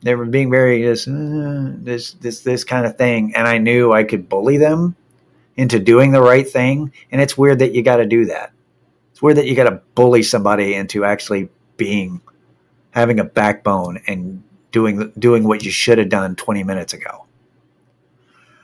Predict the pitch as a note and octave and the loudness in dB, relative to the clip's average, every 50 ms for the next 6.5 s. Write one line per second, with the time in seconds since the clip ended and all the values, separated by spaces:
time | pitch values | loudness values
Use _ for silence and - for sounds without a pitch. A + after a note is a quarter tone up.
0 | _ _ _ _ _ _ _ _ _ _ _ _ _ _ _ _ - - G#2 G2+ | _ _ _ _ _ _ _ _ _ _ _ _ _ _ _ _ -12 -6 -4 -2
1 | G#2 A2+ A#2+ A#2 G#2+ A2+ A2+ G#2+ G#2 - - G#2 G#2 G2+ G2 F2 - - _ _ | 0 0 0 0 0 0 0 -2 -2 -4 -4 -2 0 0 -2 -2 -6 -14 _ _
2 | _ _ _ _ _ - - - B2 A#2 A2+ A2+ G#2+ G#2 G#2 G2+ F2+ F2 - _ | _ _ _ _ _ -20 -8 -2 2 2 4 4 2 2 0 0 0 -2 -6 _
3 | _ _ _ _ _ _ _ _ _ _ _ _ _ _ _ _ _ _ _ _ | _ _ _ _ _ _ _ _ _ _ _ _ _ _ _ _ _ _ _ _
4 | _ _ _ _ _ _ _ - G#2+ G#2 G#2 G2 F#2+ G2+ G2 G2+ G2 F#2 E2+ - | _ _ _ _ _ _ _ 0 2 4 4 4 2 0 0 0 0 0 -2 -4
5 | - _ _ _ _ _ _ _ - A#2+ A2 G#2+ G#2+ G#2 G#2+ G#2+ A2+ A2+ A#2+ A#2+ | -10 _ _ _ _ _ _ _ 0 2 4 4 4 4 4 2 2 2 2 0
6 | A#2 B2 A#2 - A#2+ A#2+ A#2 A#2+ C3 C3 | 0 0 0 0 -2 -2 -2 -4 -6 -10